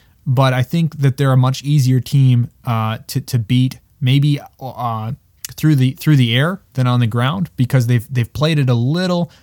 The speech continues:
tighter on the ground, uh, even shutting down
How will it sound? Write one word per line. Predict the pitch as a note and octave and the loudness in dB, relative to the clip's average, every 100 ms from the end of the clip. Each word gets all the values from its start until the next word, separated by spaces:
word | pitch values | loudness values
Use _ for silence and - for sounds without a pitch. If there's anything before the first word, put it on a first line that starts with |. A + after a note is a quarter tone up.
| _ - | _ -6
tighter | D#3 D#3 D3 C3+ | 0 2 0 0
on | B2 | 0
the | B2 | 0
ground, | A2 B2+ B2 A2 G#2 _ _ _ | 0 2 2 0 -6 _ _ _
uh, | B2 A#2 A2 B2+ | -4 -2 -2 0
even | D3 C3 A#2+ | 0 2 0
shutting | - C#3 B2+ | 0 0 2
down | A#2 A#2 A2+ A2+ | 2 0 0 -2